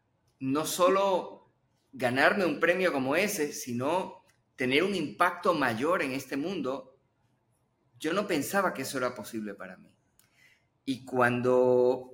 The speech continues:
vaya, me paro frente al escenario, eh, y cuento mi historia en cinco minutos, ah, y deciden que, que, que el premio me lo iban a dar a mí, fue una decisión unánime por parte del público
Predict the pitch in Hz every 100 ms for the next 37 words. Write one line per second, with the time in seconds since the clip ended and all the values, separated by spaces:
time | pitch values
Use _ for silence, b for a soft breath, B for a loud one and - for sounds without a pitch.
0 | - _ 113 127 120 104 - - 117 113
1 | 131 143 147 135 127 131 127 123 127 151
2 | 156 143 156 117 - _ _ _ _ -
3 | _ 113 110 107 - 120 117 - 135 143
4 | 135 120 120 160 156 127 107 - 139 135
5 | 139 123 147 156 135 143 - - _ _
6 | _ _ _ _ 117 113 110 107 104 98
7 | 95 95 - _ _ 123 113 113 - 147
8 | 151 120 113 110 - _ - 107 104 95
9 | 101 _ _ _ _ _ 113 107 117 120
10 | 127 135 131 - 113 107 120 123 113 117
11 | 107 131 131 110 - _ _ _ _ 127
12 | 120 127 123 113 127 131 - 123 117 117
13 | 139 139 127 117 107 104 110 110 117 104
14 | 101 101 151 170 190 190 208 -